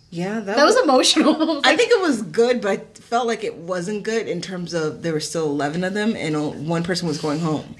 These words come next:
Speaker 2: Yeah,
Speaker 1: And I was like, "This is
Speaker 2: that
Speaker 1: kinda cool
Speaker 2: Ooh.
Speaker 1: to see, 'cause it makes everyone feel better." And I felt like Jay really needed it, because he was eleventh place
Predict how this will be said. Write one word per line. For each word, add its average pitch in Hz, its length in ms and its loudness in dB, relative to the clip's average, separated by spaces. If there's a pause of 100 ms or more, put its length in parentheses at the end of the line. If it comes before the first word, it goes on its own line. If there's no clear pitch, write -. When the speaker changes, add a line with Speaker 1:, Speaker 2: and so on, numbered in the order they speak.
Speaker 2:
Yeah, 233 160 4
Speaker 1:
And 254 80 6
I 277 60 8
was 233 400 6
like, 240 240 4
"This 247 120 6
is 262 120 8
Speaker 2:
that 262 260 6
Speaker 1:
kinda 285 160 -2
cool 285 220 4
Speaker 2:
Ooh. - 20 6
Speaker 1:
to 539 400 8
see, 262 240 -6
'cause 240 220 -4
it 165 80 -8
makes 190 240 -6
everyone 196 340 -2
feel 196 160 -6
better." 185 240 -4
And 180 100 -6
I 165 60 -10
felt 160 220 -10
like 151 400 -12
Jay 165 400 2
really 165 400 2
needed 165 340 -2
it, 208 220 0
because 170 360 0
he 170 120 -2
was 170 160 -2
eleventh 151 500 -2
place 147 640 -4